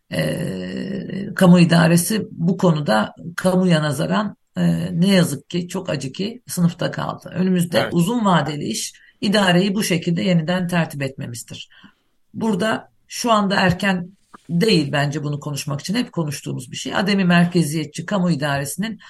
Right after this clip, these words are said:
Speaker 1: hayatiyetini gördük bir kere daha.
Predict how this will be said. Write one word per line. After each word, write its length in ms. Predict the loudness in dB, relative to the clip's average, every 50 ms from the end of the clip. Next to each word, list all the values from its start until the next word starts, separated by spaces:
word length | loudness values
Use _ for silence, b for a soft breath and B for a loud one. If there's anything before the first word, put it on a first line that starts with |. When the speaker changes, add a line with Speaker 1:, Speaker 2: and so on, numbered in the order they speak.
| B B B B B
Speaker 1:
hayatiyetini 1080 | -2 0 2 4 4 4 4 2 2 0 -2 -2 -2 -2 0 -2 -2 0 -2 -2 -4 -10 _ _ _ -20 -20 _ _ _ _ _ _ -4
gördük 540 | 0 2 2 2 2 -2 -10 -14 -20 -20 _ -12
bir 80 | -8
kere 300 | -6 -6 -6 -6 -6 -6
daha. 280 | -6 -6 -6 -6 -8